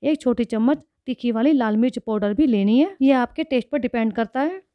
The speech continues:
फ्रेंड, कश्मीरी लाल मिर्च पाउडर आप कोई से भी ब्रांड का यूज़ कर सकते हैं जो आपके टेस्ट में हो। अब मैं अपने मसाले में कलर देने के लिए और मसालों के साथ कश्मीरी लाल मिर्च पाउडर को भी डाल रही हूँ।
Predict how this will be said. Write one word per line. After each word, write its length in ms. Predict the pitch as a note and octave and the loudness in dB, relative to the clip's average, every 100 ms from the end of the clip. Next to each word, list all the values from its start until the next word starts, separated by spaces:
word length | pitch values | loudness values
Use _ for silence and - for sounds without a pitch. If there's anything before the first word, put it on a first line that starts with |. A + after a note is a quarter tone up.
| _ | _
फ्रेंड, 240 | C#4 F4 | 2 2
कश्मीरी 340 | E4 D4 C4+ D#4+ | 0 0 2 4
लाल 180 | D4 B3 | 2 2
मिर्च 140 | B3 | 0
पाउडर 260 | A#3+ B3+ D4 | -2 -2 -2
आप 200 | C#4 C4+ | -2 -2
कोई 160 | B3 | -2
से 120 | A#3+ B3 | 0 0
भी 80 | |
ब्रांड 280 | B3 A#3 A3 | 0 0 0
का 80 | C4 | 0
यूज़ 200 | A3+ F#3+ | 0 0
कर 120 | A#3 | -4
सकते 280 | A3 A3+ C4 | -4 -4 -2
हैं 200 | D4+ F4+ | -2 -2
जो 140 | C4 B3+ | -2 -2
आपके 240 | G#3+ - | -2 -6
टेस्ट 280 | A3+ G#3+ F#3+ | -8 -8 -6
में 120 | A3+ | -2
हो। 60 | C#4 G4 _ - | -2 -4 _ -2
अब 160 | C#4 | 2
मैं 140 | D4+ C#4 | 4 4
अपने 200 | C4 D4+ | 2 2
मसाले 340 | D4 C4 A#3+ | 2 0 0
में 120 | C4+ | 0
कलर 240 | D#4 C4+ B3 | 0 0 0
देने 220 | B3 A#3+ | 0 -2
के 120 | A#3+ | -2
लिए 120 | A#3+ D4+ | -2 0
और 200 | C#4 C4+ | 2 2
मसालों 300 | B3 B3 A3 | 2 -2 -4
के 80 | A3+ | -4
साथ 180 | C4+ D#4 | -4 -4
कश्मीरी 280 | B3+ B3 C#4 | -4 0 0
लाल 140 | B3 | 0
मिर्च 160 | A#3 B3+ | 0 -2
पाउडर 260 | A3 G#3 G3 | -2 -4 -2
को 140 | G#3+ | -2
भी 80 | G#3+ | 0
डाल 200 | G#3+ G#3 | -2 -2
रही 160 | A#3+ | 0
हूँ। 100 | E4 | -2